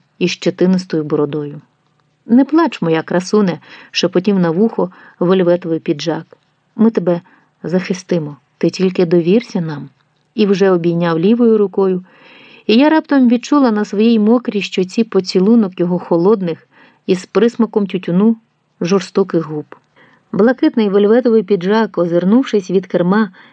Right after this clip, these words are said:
підморгнув і порадив своєму двійникові не шкодувати для мене жалощів та співчуття. Із зойком я вивернулася з обіймів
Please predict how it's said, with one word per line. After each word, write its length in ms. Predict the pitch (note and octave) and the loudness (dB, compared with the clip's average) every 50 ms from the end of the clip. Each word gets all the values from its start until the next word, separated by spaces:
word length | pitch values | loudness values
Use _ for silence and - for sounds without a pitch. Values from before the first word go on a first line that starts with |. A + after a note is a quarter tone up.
| _ _ _ | _ _ _
підморгнув 800 | - F#3 E3+ F#3+ G#3 A3+ A3+ A3 A3+ B3+ D4 D4+ C#4 - - F#3+ | -4 0 2 4 4 4 2 4 2 2 2 2 0 -2 -2 -4
і 60 | F#3 | -4
порадив 540 | F#3 - E3+ E3 F#3 G3+ G3+ F3 E3+ E3 E3+ | 0 0 0 2 2 2 2 2 0 -2 -2
своєму 440 | - - E3+ F3 F#3+ G#3 G#3 F#3+ | -4 -2 2 2 2 2 2 0
двійникові 760 | E3+ E3+ E3 F3 E3 D#3+ D#3+ - - - A3 A3+ G3+ F3 E3+ - _ _ _ - - - _ _ | -2 0 0 -2 -2 -2 -6 -4 0 2 2 2 2 0 -6 -10 _ _ _ -20 -20 -20 _ _
не 140 | - G3+ A#3+ | 2 2 2
шкодувати 680 | B3+ - _ - B3+ A3 A3 G#3 A#3 C4 C4+ C4+ G3 F#3 | 2 0 _ 0 2 2 4 4 2 2 0 -2 -4 -4
для 180 | D#3 E3 E3+ | -2 -4 -4
мене 340 | D#3+ E3+ F#3 G3+ G3 F3+ F3 - - - _ _ - | -2 0 0 0 0 -2 -2 -4 -12 -20 _ _ -8
жалощів 760 | D#3 D#3+ F#3 G#3 A#3 A#3+ G#3 F#3 - - - - E3+ D3+ - _ | -2 0 2 2 4 2 2 0 -2 -10 -8 -10 -10 -10 -6 _
та 120 | - E3 | -4 -4
співчуття. 800 | F#3 F#3 _ - E3+ D3+ - - E3+ D#3 - - D3+ C#3 D3 D#3 _ _ _ _ _ _ _ _ _ _ _ | -4 -4 _ -4 -4 -2 -4 -8 -8 -8 -4 -6 -6 -6 -6 -12 _ _ _ _ _ _ _ _ _ _ _
Із 180 | - F#3 F#3+ F3+ | -2 0 0 0
зойком 500 | E3+ E3+ G#3 A#3+ C4 A#3 - - D#3+ E3 - - - - - - - _ | 0 2 2 2 2 2 0 -4 -6 -6 -10 -16 -20 -20 -20 -20 -20 _
я 280 | _ E3+ E3 F#3+ F#3+ F#3+ | _ 0 0 2 2 2
вивернулася 800 | F3 D#3+ E3+ G#3 A#3 A#3 A#3+ A3+ A3 G#3 G3 F#3+ F#3 F3+ F3+ E3+ | 0 2 2 2 4 4 2 0 0 0 -2 -2 -2 -2 -2 -2
з 80 | D#3 E3+ | -2 -2
обіймів 540 | E3+ D#3 D#3 F#3+ A3+ A#3+ A3 F#3 D#3+ D3+ | -6 -2 0 2 4 4 4 2 0 -4